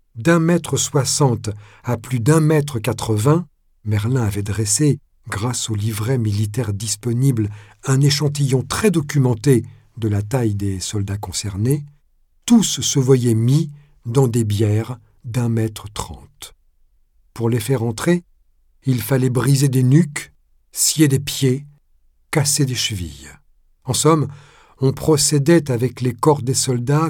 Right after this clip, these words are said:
comme s'il s'agissait d'une marchandise tronçonnable. Le rapport entrait dans des considérations techniques, euh, particulièrement morbides, expliquant que, ne disposant ni de connaissances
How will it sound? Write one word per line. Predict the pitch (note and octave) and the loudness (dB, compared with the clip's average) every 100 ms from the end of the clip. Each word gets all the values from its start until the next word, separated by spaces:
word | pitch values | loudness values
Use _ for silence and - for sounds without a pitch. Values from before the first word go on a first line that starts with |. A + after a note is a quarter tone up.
| D3 | -2
comme | C3 B2 | -4 -2
s'il | - C#3+ B2+ | -2 -2 -2
s'agissait | - C3+ A2 A2+ - C3 B2 - - _ C#3 | -2 -2 -2 -4 -4 -2 -4 -8 -20 _ -12
d'une | A2+ B2+ A#2 | -6 -2 0
marchandise | A2+ A#2+ - B2 A2 G#2 G#2+ G#2+ G#2 | 0 -2 -4 -2 -2 0 0 -2 -6
tronçonnable. | A#2 A2+ - A2 F2+ D2 C#2 C#2+ _ _ _ _ _ _ _ _ | -6 -4 -4 -4 -6 -10 -16 -20 _ _ _ _ _ _ _ _
Le | - C#3+ | -2 2
rapport | D3 D#3 A3+ G#3 A#2+ - _ _ - | 2 2 4 4 4 -6 _ _ 0
entrait | E3 D3 G#3+ D#3+ | 0 2 2 2
dans | C3+ | 2
des | B2 | 0
considérations | A#2+ C#3+ C#3+ C#3 B2+ A2+ - B2 | -2 -2 -2 0 0 0 -2 -4
techniques, | G#2+ G#2+ - E3+ E3 - | -4 -6 2 4 4 0
euh, | A#2+ G#2 G#2 - - | -4 -4 -8 -18 -12
particulièrement | - - C#3+ C#3+ C#3+ C3 A#2 B2+ | -4 -4 -4 -4 -2 0 0 0
morbides, | A#2+ A#2+ F#2+ B2 F3+ F3 F3 _ _ _ _ - | 0 0 -2 0 2 2 -4 _ _ _ _ -4
expliquant | E3 - D3+ F3 G#3 G#3+ | -4 -4 -4 0 4 2
que, | C#3+ E3+ F3 F#3+ _ _ _ _ - | 2 2 2 0 _ _ _ _ -2
ne | B2+ | 0
disposant | C#3 D#3+ D3 F3 D#3+ F3 F3 _ _ | 2 0 2 2 4 2 2 _ _
ni | A2 A#2 D#3 F3 | -2 2 4 4
de | D#3+ | 4
connaissances | D3 D3+ D3 - C#3+ D3 - | 2 4 2 2 2 2 -2